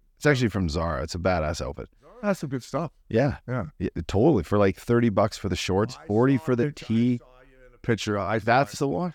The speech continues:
Speaker 2: I saw you.
Speaker 1: It's
Speaker 2: Lou
Speaker 1: like the
Speaker 2: sent
Speaker 1: sh-, the Shay.
Speaker 2: Lou
Speaker 1: What do you
Speaker 2: sent me a picture of you. You're fucking on top of a table, man. Like, <laughs> look at this fucking guy.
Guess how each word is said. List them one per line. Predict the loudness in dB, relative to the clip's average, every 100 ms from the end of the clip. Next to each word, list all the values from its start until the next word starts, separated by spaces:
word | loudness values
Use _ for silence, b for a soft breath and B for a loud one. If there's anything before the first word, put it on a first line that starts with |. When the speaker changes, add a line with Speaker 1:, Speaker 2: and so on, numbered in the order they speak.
| _
Speaker 2:
I | -4 -2
saw | 0 -2
you. | -2 -4
Speaker 1:
It's | 0
Speaker 2:
Lou | 0
Speaker 1:
like |
the | 2
Speaker 2:
sent | -2
Speaker 1:
sh-, | -4 -8
the | -4 -2
Shay. | -2 -2 -2 -2 -2
Speaker 2:
Lou | 0 2
Speaker 1:
What |
do | 2
you |
Speaker 2:
sent | 0 0
me | 0
a | -2
picture | -2 -4 -2 -2
of | -2
you. | -2
You're | -2 -2 -4
fucking | 0 0 2 2
on | 2
top | 2 2 0
of | -4
a |
table, | 0 2 2 0 0
man. | -2 -4
Like, | -2 -4 -2 -2
<laughs> |
look | -2 -2
at | -2
this | -2 -4 -2 2
fucking | 2 2 -2
guy. | -2 -6 -6 -6 -2 -2